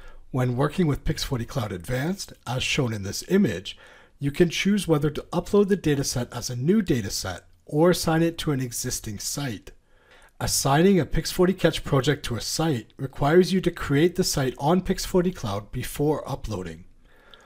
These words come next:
When working with a Pix forty Cloud license, it is not possible to create sites, so the project will be uploaded as a new dataset. Depending on your account and organization status,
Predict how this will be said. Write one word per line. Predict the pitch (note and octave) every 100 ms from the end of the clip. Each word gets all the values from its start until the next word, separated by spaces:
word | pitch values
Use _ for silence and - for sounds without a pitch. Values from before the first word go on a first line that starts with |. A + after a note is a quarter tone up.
| - _ -
When | C3+ B2+ B2
working | C3 D3+ F#3+
with | E3+ E3
a |
Pix | - C#3 -
forty | C3 A2+
Cloud | - B2+ A2+ F#2+
license, | D#3 F#3+ - F2 A2 - -
it | A#3+ A#2
is | D#3+ E3
not | F3 -
possible | E3+ D#3+ - C#3
to | -
create | - A2 G2
sites, | - D#3 E3+ F3+ - - - - _
so | - D#3+
the | D3
project | D#3 D#3 D3 E3+ -
will | D3+ C#3
be | F3
uploaded | C3+ - B2+ B2 C#3
as | A#2+ -
a | C3+
new | G#2+ G2 F#2+
dataset. | A2+ C3+ A#2+ - F2 - _ _ _ _ _ _ _ _ _ _ _ -
Depending | B2 C#3 D3+ F#3+
on | F#3+ F#3
your | D#3+
account | B2 - C#3 C#3+ F3+ B2
and | A#2
organization | B2+ B2 A#2+ A#2 B2+ B2 - G2
status, | - D3+ F3 G#2 - -